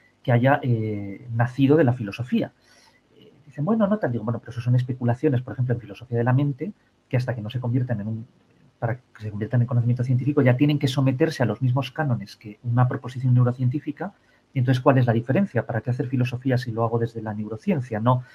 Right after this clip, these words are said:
no encuentro dónde está el valor, ¿no? El valor añadido. Pero, sin embargo, la capacidad de interpretar de una manera unitaria, de una manera integrada, yo creo que eso sigue siendo, eh, casi la responsabilidad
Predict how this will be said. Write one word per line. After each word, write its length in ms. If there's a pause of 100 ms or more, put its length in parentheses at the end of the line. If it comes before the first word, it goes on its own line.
(240)
no 120
encuentro 500
dónde 240
está 280
el 100
valor, 360
¿no? 160
El 240
valor 240
añadido. 420 (440)
Pero, 180
sin 160
embargo, 460 (200)
la 180
capacidad 480
de 200 (1000)
interpretar 760
de 60
una 120
manera 280
unitaria, 600 (400)
de 100
una 100
manera 240
integrada, 400
yo 140
creo 140
que 80
eso 100
sigue 220
siendo, 420 (580)
eh, 360
casi 260
la 100
responsabilidad 840